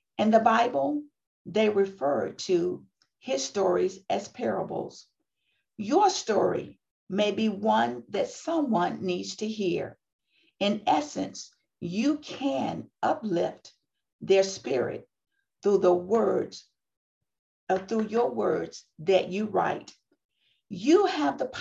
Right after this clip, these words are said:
power to motivate, to inspire, and to encourage someone through your story. I loved what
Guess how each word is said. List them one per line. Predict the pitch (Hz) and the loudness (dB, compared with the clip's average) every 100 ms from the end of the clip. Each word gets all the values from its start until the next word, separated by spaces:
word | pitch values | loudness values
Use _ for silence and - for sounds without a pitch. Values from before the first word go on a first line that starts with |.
| 285 | -4
power | 277 - - - - _ _ - | -2 -2 -4 -8 -14 _ _ -6
to | 214 | -2
motivate, | 208 202 240 226 175 - - - _ _ _ _ _ - - | 2 2 0 -2 -2 -4 -10 -20 _ _ _ _ _ -14 -6
to | 233 | -4
inspire, | - 208 196 - - - 117 - - - _ _ _ _ - | -2 -4 -4 -8 -8 -6 -4 -4 -8 -12 _ _ _ _ -6
and | 208 196 | -4 -2
to | - 185 - | -2 -4 -2
encourage | 180 - - 247 240 - - | -6 -6 0 4 4 2 -6
someone | - 185 180 180 180 185 | -4 -2 -2 -2 -2 -4
through | - 196 | -2 -2
your | - 185 196 | 0 -2 -2
story. | - - 180 - - - _ _ _ _ _ _ - - | -4 -4 -2 -4 -6 -14 _ _ _ _ _ _ -14 2
I | 254 262 | 6 6
loved | 269 339 165 151 - - | 6 6 6 4 -2 -14
what | 175 208 220 - | -2 4 4 2